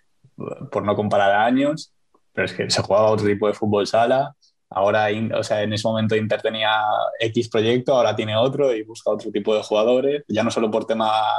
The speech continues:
que tenga menos presupuesto, sino tiene otro entrenador, este entrenador, no sé cómo funciona la dirección deportiva, pero se hace un tipo de fichaje como muy específico, como muy de roles, y pues cada uno dará sus resultados, pero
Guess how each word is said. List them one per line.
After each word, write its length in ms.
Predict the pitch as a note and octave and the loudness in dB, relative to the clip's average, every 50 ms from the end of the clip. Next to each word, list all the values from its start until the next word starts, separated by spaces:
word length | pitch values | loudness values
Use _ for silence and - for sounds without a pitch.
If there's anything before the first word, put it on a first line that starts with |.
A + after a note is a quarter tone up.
| G#2+ G#2 | -4 -4
que 380 | - A2+ A2+ A#2 A2+ - - - - | -2 -2 0 0 0 0 0 0 0
tenga 220 | B2 B2 B2 B2 | 0 2 2 2
menos 180 | A#2+ A#2+ A#2+ - | 2 0 0 -2
presupuesto, 520 | - G2+ - A2 A#2 C#3 D3 D3 B2+ A2+ G2+ | -4 -8 -6 -2 -2 -2 0 0 -2 -2 0
sino 320 | G2+ G#2 G#2 G2+ - _ _ _ _ _ _ | 0 0 0 -2 -2 _ _ _ _ _ _
tiene 180 | - A#2+ A2 G#2+ | -4 -2 0 0
otro 140 | G#2+ G#2+ A2 | 0 0 0
entrenador, 600 | G#2+ G#2+ A2 A2 A#2 A#2+ B2+ C#3 C#3+ D3+ D3 - _ _ _ _ - | 0 0 2 2 2 4 4 2 2 0 -2 -8 _ _ _ _ -8
este 260 | A#2+ A2+ G#2+ A2 A#2 | -6 -6 -4 -2 -2
entrenador, 600 | G#2+ G#2+ A2+ A2+ A2+ A2 A2 A2+ A2 A2+ A2 A2+ - _ _ _ - | -2 0 0 0 2 2 2 2 0 0 -2 -4 -10 _ _ _ -12
no 160 | A2 G#2+ G#2 | -8 -6 -4
sé 200 | - B2+ A#2+ A2+ | 0 0 0 0
cómo 180 | G#2+ A#2+ A2+ A2 | 0 -2 -2 -2
funciona 340 | A2+ A2 G#2+ A2 A2 A#2 A2+ | -2 -2 -2 -2 0 0 0
la 60 | A2+ | 0
dirección 300 | A2+ A2 A2 - - A2+ | 0 0 -2 -2 -2 -4
deportiva, 480 | A2+ A2+ A#2+ A2 - A#2 G#2+ F#2+ - _ _ _ _ - - - _ _ _ _ _ _ | -2 -2 -4 -4 -4 -4 -4 -4 -6 _ _ _ _ -20 -20 -20 _ _ _ _ _ _
pero 120 | - G2 G2 | -2 -2 -2
se 100 | - - | 0 0
hace 200 | G#2 G2+ A2 A2+ | 0 2 2 0
un 260 | A2+ A2 A2+ A2 G2+ | 2 2 0 0 0
tipo 220 | - A2+ G2 G#2+ A#2 | 0 -2 0 2 2
de 60 | A2 | 2
fichaje 400 | - A#2+ A2 - A2+ - - B2+ A#2 | 0 -2 -2 -2 -2 0 0 -2 -2
como 400 | B2 A#2+ A#2+ A#2 A2 A2 G#2+ G#2+ | -2 0 0 2 2 0 0 -4
muy 240 | A2 G#2+ A2+ A#2 A#2 | -4 -2 0 0 0
específico, 880 | A2 - A#2+ A2 - B2+ A#2+ - C3+ A#2+ - B2+ B2 B2 B2 B2 B2 A#2 | 0 0 -2 0 0 0 0 0 0 0 2 2 4 4 4 2 2 0
como 220 | A2+ A2 A2+ A2+ | -4 -8 -8 -8
muy 200 | A2+ A#2 A#2+ A#2+ | -6 -4 -2 0
de 140 | A#2 A2 G#2 | 0 0 0
roles, 520 | A2 A#2 B2 B2 C3 C3+ C#3+ D#3 - _ _ - - - _ _ _ _ _ - | 2 2 2 2 2 0 -2 -6 -10 _ _ -20 -20 -20 _ _ _ _ _ -6
y 840 | A2 G#2+ G#2+ G#2+ G2+ G2+ G2+ G2+ G2+ G2+ G2 G2 G#2 G#2+ A2+ A#2 A#2 C3 _ _ _ _ _ _ _ _ _ _ _ _ _ _ _ _ _ _ _ _ _ _ | -2 0 2 2 2 2 2 2 2 2 2 2 0 0 0 0 -2 -4 _ _ _ _ _ _ _ _ _ _ _ _ _ _ _ _ _ _ _ _ _ _
pues 200 | - - - - - | -18 -16 -12 -6 -2
cada 180 | F#2+ F#2+ G2+ | 0 0 2
uno 140 | G#2 A2 A2 | 2 2 4
dará 200 | A2+ G#2+ G#2+ G#2 | 4 4 4 2
sus 180 | G2+ - - - | 2 0 -2 -2
resultados, 640 | G#2 G2+ - G#2+ G2+ G#2 A2 G#2 A2 A#2 B2+ C3+ - | -2 -2 -2 -2 -2 0 2 2 2 2 2 0 -2
pero 240 | - A2 G#2+ G2+ | -6 -10 -12 -12